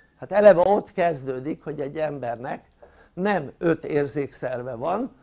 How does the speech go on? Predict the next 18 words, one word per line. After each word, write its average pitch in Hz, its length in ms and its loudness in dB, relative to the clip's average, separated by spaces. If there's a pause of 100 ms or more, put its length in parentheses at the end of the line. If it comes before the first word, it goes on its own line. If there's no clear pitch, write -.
születésénél 135 960 -2
fogva, 160 360 -8
hanem 143 300 -8
tizenkettő. 120 1000 -10 (880)
Jó? 190 360 -6
Eleve 156 340 -4
itt - 220 -6
kezdődik. 113 680 -10
Ehhez 208 380 6
képest 190 560 -2 (260)
a 170 80 -2
legtöbb 180 460 2
ember 214 520 2 (220)
ismeri 165 600 -4
a 175 120 -6
saját 143 540 -8 (100)
öt 151 380 -4 (180)
érzékszervét. 113 920 -10